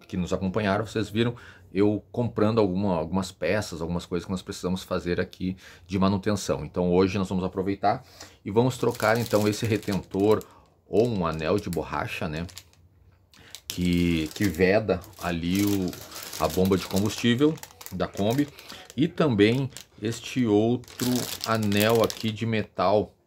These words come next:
que é a trava, é a trava do medidor, é, de combustível, então, ali da Kombi.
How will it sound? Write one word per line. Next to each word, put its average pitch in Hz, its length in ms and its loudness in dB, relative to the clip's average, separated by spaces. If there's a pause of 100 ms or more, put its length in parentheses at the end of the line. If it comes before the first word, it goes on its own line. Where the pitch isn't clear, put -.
(480)
que 101 240 2
é 98 80 4
a 95 120 4
trava, 98 720 0 (580)
é 85 80 0
a 80 80 0
trava 82 540 0 (440)
do 92 100 0
medidor, 95 680 2 (420)
é, 95 640 2 (580)
de 92 100 -6
combustível, 107 640 2
então, 87 340 0 (540)
ali 90 220 0
da 92 120 2
Kombi. 73 400 -4